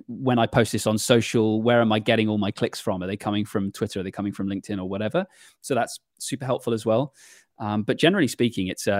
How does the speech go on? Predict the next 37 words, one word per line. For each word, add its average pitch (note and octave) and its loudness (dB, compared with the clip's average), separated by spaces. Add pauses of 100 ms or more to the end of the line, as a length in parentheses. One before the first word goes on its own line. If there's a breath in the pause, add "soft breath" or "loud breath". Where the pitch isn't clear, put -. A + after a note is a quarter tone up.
it's - -8
a G#2+ -4
pretty E3 -4
lean A2+ 2
kind G#2+ -4
of G2 0
medium, G2 -2
right? G2+ -6
Like, G#2 -6
I G#2+ 2
guess B2+ 4
there's, - 0
there's A2+ -4
more B2 8
factors - 0
going A2 4
on G#2 2
here A2 6
with A#2+ 2
Seven G#2+ -2
Figure G#2 -2
Agency B2 -6
'cause A#2 -12
you're A2 -8
doing G#2 -4
all G2 -6
that - -6
live F#2+ -2
stuff, E3+ 0
so - -8
the G2+ -6
video G#2+ -2
element B2 2
to C3 -2
it B2 -4
as B2+ -12
well. B2 -2